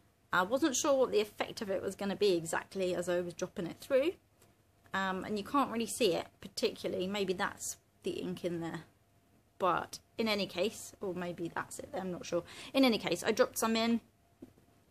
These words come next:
and I think it's, I think they came out well. You know, I haven't really lost anything by putting the ink in. So we have also got, uh, two sets to demold here,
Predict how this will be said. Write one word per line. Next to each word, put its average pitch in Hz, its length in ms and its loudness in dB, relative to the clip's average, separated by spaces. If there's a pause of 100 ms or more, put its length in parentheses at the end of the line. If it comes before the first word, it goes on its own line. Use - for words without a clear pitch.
(160)
and 180 380 2 (240)
I 403 40 2
think 302 220 2
it's, - 160 -6 (220)
I 349 60 -2
think 269 180 -2
they 190 80 -6
came 190 240 -4
out 180 160 -4
well. 247 340 6
You 240 120 -4
know, 240 60 0
I 247 40 0
haven't 240 160 -2
really 214 160 -4
lost 233 260 0
anything 240 320 -2
by 208 140 -4
putting 214 260 -6
the 214 120 -4
ink 220 200 -4
in. 240 180 -2 (800)
So 226 460 4 (240)
we 349 180 4
have 339 160 -2
also 339 320 2
got, - 560 -4 (180)
uh, 175 360 -6
two 330 160 -2
sets - 320 -4
to 226 200 -4
demold 196 460 -4
here, 254 280 0